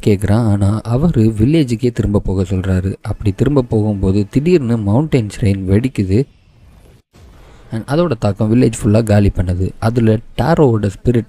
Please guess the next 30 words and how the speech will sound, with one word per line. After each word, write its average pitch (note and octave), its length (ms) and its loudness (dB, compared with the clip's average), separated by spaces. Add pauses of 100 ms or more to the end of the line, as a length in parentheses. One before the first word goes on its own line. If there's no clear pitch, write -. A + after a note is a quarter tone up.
அவனோட G#2+ 340 0
பாடி G#2 360 2
விட்டு G2+ 260 0
வெளியே G#2 260 2
வர்றதை G2 400 0
காட்டுறாங்க. G2 440 -2
And G#2+ 120 -4
அவனோட A#2+ 480 -2
குட்டி C3 280 0
பிரதர்ஸை G2+ 400 2
விடாம G#2 380 0 (120)
தேடுறான். G2 360 -2 (100)
But G2+ 100 -2 (180)
அவனோட G2 280 -4
ஸ்பிரிட் C3+ 340 -2 (100)
கரப்ட் C3 240 0
ஆயிடுது. A#2 420 2 (400)
அதாவது A2 560 -2
தீய D3+ 260 0
சக்தி A#2+ 400 -10
கண்ட்ரோல் A2 320 -2 (100)
பண்ணுது. G2 300 -12 (1700)
அப்புறம் C#3+ 480 -2
தான் A#2+ 300 2
தன்னோட A#2 280 2
குட்டி C3+ 340 0
பிரதர்ஸை A#2+ 440 2 (100)
ப்ரொடெக்ட் A#2 300 0
பண்ணாம G#2 300 2
விட்டுட்டேன்னு G2+ 500 0